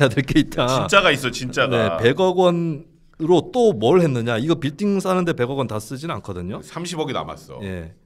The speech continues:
Speaker 1: 뭘 했느냐?
Speaker 2: 음.
Speaker 1: 케이에이치 그룹이,
Speaker 2: 케이에이치 그룹.
Speaker 1: 예,
Speaker 2: 어디서 많이 들어본 건데?
Speaker 1: 모 기업을 인수하기 위해서
Speaker 2: 음.
Speaker 1: 그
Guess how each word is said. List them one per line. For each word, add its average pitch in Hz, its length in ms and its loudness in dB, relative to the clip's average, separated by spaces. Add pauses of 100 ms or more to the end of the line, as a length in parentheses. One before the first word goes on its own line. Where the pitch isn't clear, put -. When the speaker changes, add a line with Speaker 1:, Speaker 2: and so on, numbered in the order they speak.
Speaker 1:
뭘 151 260 2
했느냐? 135 420 2
Speaker 2:
음. 92 100 -6
Speaker 1:
케이에이치 208 720 -2
그룹이, 117 600 -6 (400)
Speaker 2:
케이에이치 220 600 -8
그룹. 78 220 -18 (220)
Speaker 1:
예, 90 260 -8 (120)
Speaker 2:
어디서 180 180 -8
많이 143 160 -4
들어본 139 280 -6
건데? 82 200 -10 (120)
Speaker 1:
모 180 640 2 (400)
기업을 151 460 2
인수하기 165 680 2
위해서 98 520 -4
Speaker 2:
음. 98 320 -12 (1300)
Speaker 1:
그 87 520 -10